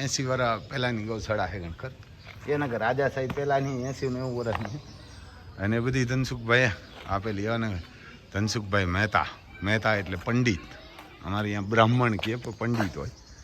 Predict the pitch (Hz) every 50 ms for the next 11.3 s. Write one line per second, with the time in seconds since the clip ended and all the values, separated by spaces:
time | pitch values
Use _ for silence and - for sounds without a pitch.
0 | - - - - - - - - - - - - - - - 120 131 135 135 131
1 | 131 117 104 110 104 98 98 104 113 113 110 107 117 117 117 117 113 101 117 113
2 | 113 117 113 117 127 135 135 135 135 135 127 123 123 120 127 139 123 101 - -
3 | - - - - - - - - - - - - - - 107 110 117 117 113 120
4 | 113 113 101 127 120 117 117 117 113 120 113 110 123 127 131 127 - 151 147 143
5 | 135 120 110 90 80 - - - - 107 107 107 - 120 113 107 110 107 104 104
6 | 101 120 160 - - - - - - - - - - - - - - - - -
7 | - 127 127 127 123 117 110 107 110 117 120 120 120 120 120 117 113 107 98 113
8 | 113 107 - 123 107 107 107 107 104 98 101 104 98 101 101 - 113 101 95 -
9 | - - 107 107 - 107 104 98 90 78 71 73 78 - - - - - - -
10 | - - - - - - - - - - - - - - 104 107 104 113 110 123
11 | 120 131 127 117 110 110